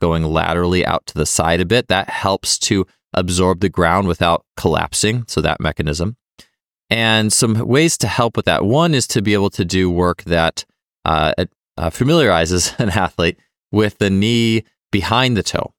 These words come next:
Uh, Angus Bradley was on the podcast a while ago talking about, um, knees behind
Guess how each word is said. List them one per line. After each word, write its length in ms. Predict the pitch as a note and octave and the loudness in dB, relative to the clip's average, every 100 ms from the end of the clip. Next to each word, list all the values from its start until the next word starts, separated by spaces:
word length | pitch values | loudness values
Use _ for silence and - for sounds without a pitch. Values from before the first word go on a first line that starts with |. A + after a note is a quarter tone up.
| _ _ - | _ _ -4
Uh, 240 | F2+ E2+ E2 | 0 2 2
Angus 260 | A2+ A2 - | 0 0 0
Bradley 380 | G#2 G2 F#2 F2+ | 0 2 2 2
was 120 | F2 | 2
on 140 | F2 | 0
the 80 | E2+ | 0
podcast 540 | - E2+ - E2+ - | -2 -4 -2 -4 0
a 40 | E2 | 0
while 220 | E2 E2 | 2 2
ago 220 | E2 E2 | 0 -2
talking 420 | - E2 D#2+ E2 | 0 -4 -2 -2
about, 500 | D#2+ D#2 D#2 D#2 - - _ _ _ - | 0 0 0 0 -4 -12 _ _ _ -4
um, 360 | D#2 D#2 D#2 | -2 0 0
knees 320 | F#2 A2+ A2 F#2 | 2 2 2 0
behind 840 | F#2+ F2+ - F#2+ F#2+ F#2 F2+ D#2+ | 0 0 0 -2 2 2 0 -4